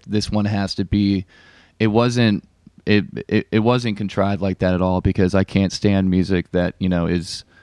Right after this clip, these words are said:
is mapped out. I like music that feels natural and it feels spontaneous and fresh.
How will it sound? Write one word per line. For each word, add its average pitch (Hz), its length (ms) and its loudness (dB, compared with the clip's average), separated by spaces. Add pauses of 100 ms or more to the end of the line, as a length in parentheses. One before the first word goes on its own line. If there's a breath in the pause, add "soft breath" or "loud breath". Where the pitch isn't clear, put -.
(100)
is 87 180 -2
mapped 98 320 0
out. 90 300 2
I - 20 -2
like 90 240 -2
music 92 280 -2
that 87 120 -2
feels 90 300 -4
natural 92 500 0
and 87 80 -4
it 82 80 -8
feels 87 380 -4
spontaneous 90 880 -4 (240 loud breath)
and 82 140 -8
fresh. 90 500 -4